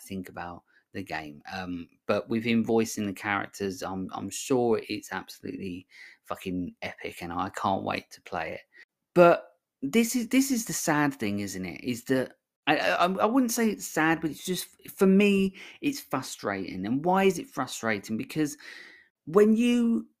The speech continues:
are a fan of, of an actor or an actress, and, and you, uh, have a genuine, you know, love for the work that they've done, someone like Bruce Campbell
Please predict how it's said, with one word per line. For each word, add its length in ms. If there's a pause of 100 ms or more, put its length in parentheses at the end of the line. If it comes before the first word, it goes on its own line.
(240)
are 240
a 60
fan 680
of, 200
of 200
an 80
actor 360
or 160
an 80
actress, 560
and, 160
and 320 (580)
you, 580
uh, 80
have 280
a 120 (140)
genuine, 800 (600)
you 140
know, 140
love 440
for 200
the 120
work 600 (100)
that 100
they've 320 (120)
done, 400 (300)
someone 540
like 240
Bruce 240
Campbell 440